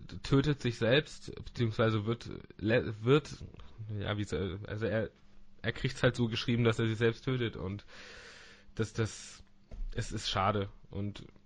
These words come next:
eigentlich interessiert mich dieses Match halt so null und er hat das Beispiel selbst genannt.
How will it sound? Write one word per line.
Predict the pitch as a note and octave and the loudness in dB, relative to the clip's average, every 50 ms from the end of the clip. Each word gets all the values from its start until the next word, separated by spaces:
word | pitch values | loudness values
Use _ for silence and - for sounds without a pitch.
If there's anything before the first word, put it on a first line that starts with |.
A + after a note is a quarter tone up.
| - | -14
eigentlich | - F#2+ G#2 A2+ A#2 A#2 B2 A#2 - - - - - | -6 -4 -2 -2 -2 -2 -4 -6 -6 -8 -18 -10 -8
interessiert | G2 G#2+ - - A#2+ - - B2+ B2 - | -8 -8 -6 -6 -8 -4 -2 -2 0 0
mich | A2 A#2 - | -2 -4 -4
dieses | - A2 A2 A#2 - - | -4 -4 -4 -4 -4 0
Match | A2+ A2+ A#2 - - | 0 0 0 0 0
halt | A#2+ A2+ - | 0 0 0
so | - G#2+ | 0 -2
null | G#2 G#2+ A#2 C3 C#3 C3 A2 F2+ | 0 2 4 4 4 4 4 2
und | F2 F#2+ G2+ G2 - - - - - - | 0 -2 -4 -4 -8 -10 -12 -12 -14 -8
er | - - G#2+ | -4 0 0
hat | A2+ - - | 0 0 0
das | A2+ - | -4 -2
Beispiel | - A2 A2 A#2 - - A#2+ G#2+ | 2 2 2 2 2 2 0 4
selbst | A#2 A2 G#2+ - - | 4 2 2 0 -4
genannt. | - A#2 A#2+ C3+ D3 C3+ A#2 A2+ - | -4 0 2 2 2 2 0 -4 -10